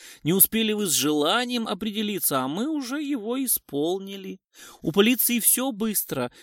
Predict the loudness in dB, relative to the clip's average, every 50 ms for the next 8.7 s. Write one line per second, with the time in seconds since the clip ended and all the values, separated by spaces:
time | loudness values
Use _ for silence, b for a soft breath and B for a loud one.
0 | b b 0 2 2 2 2 2 2 2 2 2 2 2 2 2 0 0 0 0
1 | 0 2 0 0 0 0 0 0 0 0 -2 -2 -4 -4 -4 -4 -2 0 0 0
2 | 0 -2 -2 -2 -2 -2 0 0 -2 -2 -4 -6 -8 -10 -12 -12 -16 _ _ _
3 | _ _ _ _ _ 2 2 2 2 2 0 2 2 0 2 0 -2 0 0 0
4 | 0 0 0 0 0 0 0 0 -2 -2 -2 -2 -2 -4 -4 -2 -2 -4 -4 -4
5 | -4 -6 -8 -6 -6 -6 -6 -4 -4 -4 -4 -4 -4 -8 -6 -6 -6 -6 -6 -6
6 | -4 -4 -4 -2 -2 -2 -2 -2 -6 -6 -4 -2 -2 -2 -2 -2 -4 -6 B B
7 | B B B B 2 2 4 2 0 0 0 0 0 0 0 -2 -2 -2 -4 -6
8 | -4 -6 -4 -2 -2 -2 0 0 -2 -4 -4 -4 -6